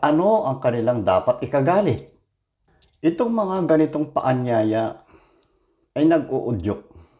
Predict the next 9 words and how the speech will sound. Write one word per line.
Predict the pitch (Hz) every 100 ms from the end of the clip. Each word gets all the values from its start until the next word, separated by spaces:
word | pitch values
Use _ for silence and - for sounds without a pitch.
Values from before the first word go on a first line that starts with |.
| _ _ _ _
sa | -
mga | 131 120 113
tao | 107 98 85 76 - _ _ _ _ _ _ _ _ _ _ _ _ _
na | 120
magkaroon | 131 113 113 110 113 107
ng | 92
galit | 92 85 80 -
sa | 104
pamahalaan. | 98 90 82 82 76 80 78 71 67